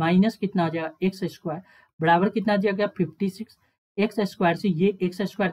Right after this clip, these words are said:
cancel हो जाएगा, यानी फ़ोर एक्स बराबर कितना? four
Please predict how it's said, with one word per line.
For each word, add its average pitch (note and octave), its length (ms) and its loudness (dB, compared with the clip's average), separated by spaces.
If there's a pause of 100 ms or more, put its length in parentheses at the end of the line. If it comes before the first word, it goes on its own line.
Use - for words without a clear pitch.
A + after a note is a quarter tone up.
cancel D#3 360 -2
हो F#3 80 4
जाएगा, F3 280 -4 (400)
यानी F#3+ 180 4 (120)
फ़ोर G3 280 2
एक्स - 220 -2
बराबर G3 300 0
कितना? F#3+ 300 -2 (200)
four G3 220 0